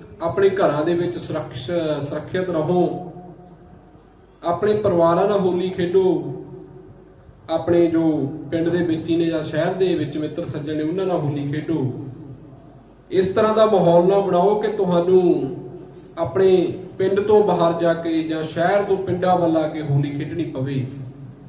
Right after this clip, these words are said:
ਕਿਉਂਕਿ ਭੀੜ ਭੜੱਕਾ ਬਹੁਤ ਹੁੰਦਾ ਦਿਨ ਤਿਉਹਾਰਾਂ ਵਿੱਚ, ਇਸ ਕਰਕੇ ਕਈ ਘਟਨਾ ਸਹਿਜੇ ਹੋ ਜਾਂਦੀਆਂ ਨੇ। ਬਾਕੀ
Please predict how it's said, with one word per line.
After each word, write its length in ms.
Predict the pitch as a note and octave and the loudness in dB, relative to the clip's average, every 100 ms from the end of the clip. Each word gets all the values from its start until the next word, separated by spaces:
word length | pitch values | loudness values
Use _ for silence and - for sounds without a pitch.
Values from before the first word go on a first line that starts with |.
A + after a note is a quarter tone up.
| - - - | -20 -20 -6
ਕਿਉਂਕਿ 580 | F3 F3 F#3 F3 F3 - - - - - - | -2 0 0 -2 -4 -8 -18 -20 -20 -20 -8
ਭੀੜ 320 | G3 E3+ - | -2 0 0
ਭੜੱਕਾ 340 | F#3+ F3+ F3 E3 | -2 -2 0 0
ਬਹੁਤ 360 | D3+ E3+ F#3+ | 2 0 0
ਹੁੰਦਾ 220 | F3 E3 | 0 -2
ਦਿਨ 160 | D#3+ D3+ | -2 -4
ਤਿਉਹਾਰਾਂ 420 | D#3+ D#3+ D3+ C#3+ | -4 -4 -4 -4
ਵਿੱਚ, 420 | C#3+ C#3+ D3 B2 - C3 - - - - - - - | -6 -6 -4 -4 -4 -8 -12 -14 -18 -20 -20 -20 -10
ਇਸ 160 | E3 D#3+ | -8 -2
ਕਰਕੇ 360 | E3+ D#3 E3+ | 0 0 -2
ਕਈ 200 | D#3 D#3 F3 | -4 -6 -4
ਘਟਨਾ 280 | E3+ C#3+ C#3+ | -6 -6 -6
ਸਹਿਜੇ 360 | C#3 D3 F3 E3 | -6 -4 -2 0
ਹੋ 160 | C#3+ | 0
ਜਾਂਦੀਆਂ 400 | C#3 C3 C#3+ C#3+ | 0 0 0 0
ਨੇ। 160 | C3 A#2+ - - - - - - - - - - - | 0 -2 -4 -10 -14 -16 -18 -20 -20 -20 -20 -18 -4
ਬਾਕੀ 680 | E3+ E3+ G#3+ G#3+ F#3+ - | -2 0 0 0 -2 -4